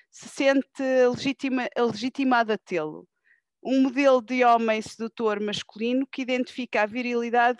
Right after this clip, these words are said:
com o maior número de conquistas sexuais. E Rui, estavas a falar aqui em off, <laughs> conta lá a tua vida.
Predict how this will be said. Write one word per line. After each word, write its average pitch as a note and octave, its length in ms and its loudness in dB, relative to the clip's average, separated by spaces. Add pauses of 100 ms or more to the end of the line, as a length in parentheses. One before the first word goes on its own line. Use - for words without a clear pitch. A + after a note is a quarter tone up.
(120)
com A#3+ 280 2
o A#3 60 -2
maior A#3 340 2
número A#3 360 -4
de A3+ 380 -4
conquistas G#3+ 600 -4
sexuais. E3 720 -8 (440)
E G#3 80 -8
Rui, C4+ 240 -2
estavas A3+ 380 -2
a B3 80 -4
falar B3 380 2
aqui B3+ 240 0
em A#3 280 0
off, B3+ 280 2
<laughs> - 20 -20
conta C#4+ 360 4
lá C#4 260 4
a - 60 2
tua C4+ 300 4 (200)
vida. D4 480 4